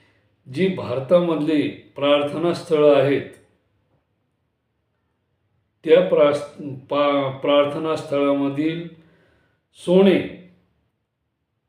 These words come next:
किमती सोने,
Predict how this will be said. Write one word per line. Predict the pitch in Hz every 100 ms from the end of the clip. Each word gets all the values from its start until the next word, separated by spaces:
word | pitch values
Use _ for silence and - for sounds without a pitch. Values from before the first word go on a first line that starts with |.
| _ _ -
किमती | 160 160 196 180 180 180 180 - - - _ _ _ _ _ -
सोने, | - 147 147 156